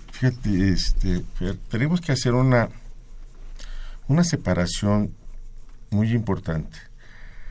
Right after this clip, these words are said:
De acuerdo a algunas cifras que, que se han publicado, pareciera que hay alco-, hay un índice de alcoholismo muy grande hasta en niños de primaria,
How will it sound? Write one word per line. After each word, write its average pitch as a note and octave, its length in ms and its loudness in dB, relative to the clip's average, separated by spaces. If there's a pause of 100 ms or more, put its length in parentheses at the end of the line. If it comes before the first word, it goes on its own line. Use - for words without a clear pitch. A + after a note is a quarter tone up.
(800)
De G#2+ 160 4
acuerdo F3 280 6
a - 40 8
algunas C#3 320 8
cifras A#2 520 2
que, E2 400 0 (680)
que F#2 100 -2
se - 120 0
han G#2 80 2
publicado, E2+ 580 0 (1600)
pareciera D#3 760 4 (680)
que A#2 120 2
hay B2 140 8
alco-, B2+ 400 4 (160)
hay B2 160 8
un C3+ 260 10
índice C3 400 6
de G2+ 180 6
alcoholismo F#2 1120 2 (1200)
muy A2+ 200 6
grande A2 540 4
hasta F#2+ 280 -4
en G2+ 100 4
niños G#2+ 280 2
de G#2 100 0
primaria, G#2 540 0